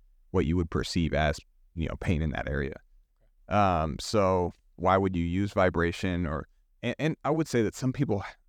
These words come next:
some, some people you have to know, like, some pe-, people, the moment they get, like, some deep pressure, like, "Ah, that's too much for them." Whereas, like, somebody, you give them a little bit of vibration and then they're like, "Oh, that's nice." Where some people are the opposite. They'd rather have something sit on them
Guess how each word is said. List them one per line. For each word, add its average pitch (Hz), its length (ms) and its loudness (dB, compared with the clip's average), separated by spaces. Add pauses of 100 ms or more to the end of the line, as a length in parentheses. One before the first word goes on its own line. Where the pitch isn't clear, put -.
(140)
some, 135 300 0 (200)
some 131 220 2
people 110 200 2
you 104 100 2
have 110 140 -2
to 95 80 -2
know, 80 520 -2
like, 95 200 0
some 113 160 0
pe-, 101 100 -4 (100)
people, 87 440 0 (140)
the 95 80 -4
moment 95 260 2
they 92 80 0
get, 85 140 0
like, 87 160 -2
some 98 160 0
deep 92 260 -2
pressure, 101 400 2 (240)
like, - 160 -4
"Ah, 190 420 0 (420)
that's - 240 0
too 139 120 0
much 123 240 0
for 95 160 -2
them." 64 300 -6 (220)
Whereas, 98 280 2
like, 82 160 0
somebody, 98 300 2
you 82 100 2
give 92 140 0
them 92 100 0
a 87 60 0
little 87 160 0
bit 87 140 0
of 80 80 0
vibration 78 720 -2 (400)
and 95 120 0
then 90 80 2
they're 85 140 2
like, 73 300 -2 (480)
"Oh, 156 240 -2
that's 101 240 -6
nice." 135 400 0
Where 107 240 4 (160)
some 175 260 2
people 95 240 0
are 80 120 2
the 87 120 0
opposite. - 500 -2 (460)
They'd 95 160 -2
rather 107 260 6
have 104 160 -4
something 78 220 -4
sit - 340 0
on 73 200 -2
them 76 260 -4